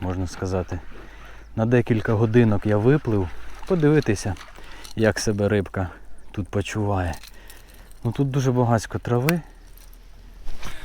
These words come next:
На минулій риболовлі на воблери, друзі, ми також рибалили в траві з вами. І, в принципі, ну, непоганський результат був.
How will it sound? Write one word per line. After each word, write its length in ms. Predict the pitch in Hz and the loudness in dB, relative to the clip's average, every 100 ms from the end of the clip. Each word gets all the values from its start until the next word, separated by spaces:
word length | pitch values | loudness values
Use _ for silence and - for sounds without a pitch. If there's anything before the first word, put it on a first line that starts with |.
| - | 0
На 100 | 123 | 4
минулій 380 | 143 170 165 156 | 6 6 6 6
риболовлі 640 | 151 156 190 233 180 120 | 6 4 4 4 4 4
на 140 | 104 | 4
воблери, 520 | 113 120 104 98 95 92 | 2 2 2 0 -2 -2
друзі, 360 | 92 101 95 | -2 -2 -2
ми 140 | 101 127 | -2 0
також 460 | 160 120 95 - 95 | 0 0 -2 -4 -2
рибалили 600 | 101 101 101 95 92 90 - - - - - - - - - - | 0 4 4 4 0 -2 -6 -18 -20 -20 -20 -20 -20 -20 -20 -20
в 60 | - | -8
траві 420 | - 110 110 180 | 0 2 4 2
з 80 | 170 | 2
вами. 400 | 139 117 101 87 - - - | 2 2 0 -4 -8 -20 -8
І, 60 | 120 | -8
в 60 | |
принципі, 680 | - 156 170 - 131 139 131 | 0 0 2 0 0 2 4
ну, 240 | 131 135 95 - - - - - - | 4 2 -2 -10 -20 -20 -20 -18 -4
непоганський 600 | 127 - 139 135 - 143 | 0 4 4 4 2 2
результат 500 | 135 135 135 101 85 | 4 2 0 0 -2
був. 260 | 80 82 | -2 -6